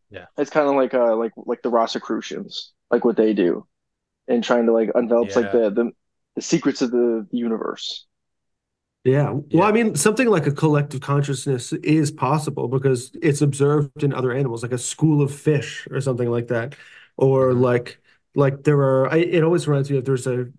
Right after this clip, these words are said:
Speaker 3: a bad guy in the Neverending Story that's just a swarm of insects.
Speaker 2: Mm-hmm.
Speaker 3: That's, uh,
Speaker 1: Yeah.
Speaker 3: is it I-,
Speaker 2: The locust.
Speaker 3: Igramul or something like that? Uh, but like there,
Speaker 1: Yeah.
Speaker 3: there are like organisms that are made up of parts of other organisms. So the, the concept of like a collective consciousness of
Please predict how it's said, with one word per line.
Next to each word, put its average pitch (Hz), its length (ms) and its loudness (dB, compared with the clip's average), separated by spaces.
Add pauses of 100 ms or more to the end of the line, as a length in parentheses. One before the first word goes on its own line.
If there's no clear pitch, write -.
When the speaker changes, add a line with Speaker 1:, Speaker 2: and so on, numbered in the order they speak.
Speaker 3:
a 120 180 -2 (280)
bad 127 300 2
guy 120 220 2
in 127 60 2
the 123 100 2
Neverending 120 500 0
Story 127 320 2
that's 117 160 -6
just 120 160 -6
a 123 40 -4
swarm 135 600 0
of 123 140 0
insects. 151 680 -4
Speaker 2:
Mm-hmm. 143 260 2 (300)
Speaker 3:
That's, 127 360 2
uh, 139 100 4
Speaker 1:
Yeah. 123 300 4
Speaker 3:
is 135 100 2
it 131 140 0 (220)
I-, 165 180 4
Speaker 2:
The - 60 2
locust. 160 400 4
Speaker 3:
Igramul 262 380 2 (220)
or 170 80 0
something 190 300 2
like 196 160 0
that? 208 340 -4 (340)
Uh, 156 220 4
but 175 220 4
like 165 180 2
there, 196 160 2
Speaker 1:
Yeah. 156 80 -4
Speaker 3:
there 170 180 4
are 170 360 2
like 143 220 -2
organisms 147 760 -2
that 127 220 -4
are 120 200 -2
made 127 240 0
up 127 180 -2
of 110 180 -12
parts 127 360 -4
of 120 80 -4
other 113 140 -2
organisms. 117 580 -4
So - 240 -4 (480)
the, 147 140 4
the - 220 2
concept 151 520 2
of 120 160 2
like 123 140 -2
a 117 60 -6
collective 127 360 -2
consciousness 120 520 -2
of 123 340 -2